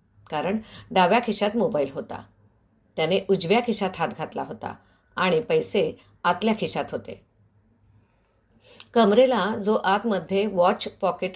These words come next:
असतो ना, त्यात पैसे होते. तिथेही त्याचा हात जातच होता, परंतु मी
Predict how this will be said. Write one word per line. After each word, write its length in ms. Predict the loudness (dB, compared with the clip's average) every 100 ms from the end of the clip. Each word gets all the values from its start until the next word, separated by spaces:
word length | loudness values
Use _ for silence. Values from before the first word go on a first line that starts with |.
| -8
असतो 280 | -10 -8 -8
ना, 200 | -8 -12 -16 -20 _ _
त्यात 120 | 0 0 0
पैसे 280 | -2 -2 -8
होते. 380 | -8 -12 -16 -20 _ _ _ _ _ _ _ _ 2
तिथेही 340 | 4 4 4
त्याचा 280 | 2 2 2
हात 180 | 2 0 -2 0
जातच 360 | 0 0 -6
होता, 240 | -8 -10 -14 -18 _ _
परंतु 460 | -2 0 0 -2 -6 -10 -20 _ -2
मी 360 | 2 2 -2